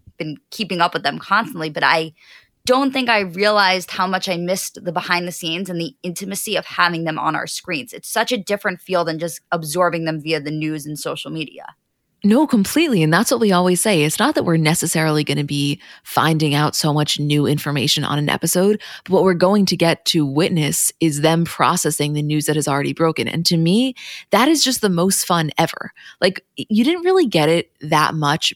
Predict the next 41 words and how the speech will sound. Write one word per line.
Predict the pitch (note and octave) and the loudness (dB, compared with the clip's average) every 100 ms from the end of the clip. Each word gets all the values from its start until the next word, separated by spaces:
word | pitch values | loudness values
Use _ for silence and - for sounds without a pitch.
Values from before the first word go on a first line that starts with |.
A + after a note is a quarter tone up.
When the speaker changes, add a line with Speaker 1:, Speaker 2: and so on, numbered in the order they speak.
| - | 0
Speaker 2:
back | D3 D#3+ - | 0 0 -2
in | |
the | D3+ - | -2 0
earlier | D3 C#3+ C3+ | 0 0 0
seasons | D#3+ - G#2+ F3 F3 - | -2 -2 -2 -2 -2 -2
because | D#3 E3+ C#3+ C#3+ - - - - | -2 2 0 0 -10 -20 -20 -2
people | A3 G#3 G3+ | 0 2 2
weren't | F3 E3 - | 2 0 -2
keeping | F3 E3+ D3 | -2 0 0
up | C#3+ | 0
with | D#3+ | -2
them | D#3+ D3+ | 0 0
separate | D3+ - B2+ - D3 | 0 0 -2 -2 -4
than | C3+ | -2
the | D3+ | 0
show | - A2+ D3+ - | 2 2 2 -2
that | - C#3 - | 0 0 0
much. | A#2+ F3 - - - - - | 0 0 0 -4 -6 -18 -4
You | G#3+ | 0
know, | A3+ | 2
yes, | B3+ G3+ | 2 0
of | - | -4
course, | - E3+ - | 0 0 0
Kim's | - E3 D#3+ | -2 -2 0
sex | D3+ D3+ - | -2 -2 -2
tape | D3+ D3 - | -2 -2 -2
was | D3+ D3+ | -2 -2
a | |
big | C#3+ D3 - | 0 0 0
story, | - E3 D3 | -2 0 0
but | F3+ | 0
it | G3 | 0
wasn't | B3+ E3 - - - | 0 0 -6 -14 -6
a | D#3+ | -2
story | - D#3+ E3 D#3+ | 0 2 2 2
like | D3 C#3 | 0 0
a | |
Tristan | - F3+ F3 - D3 | -2 -2 -2 -4 -4
cheating | - G#3+ G#3 | -2 0 -2
story | D#3+ - - - D3+ F3+ - | -2 -6 -8 -8 -6 -6 -4
or | D#3 C#3+ C#3 | 0 0 0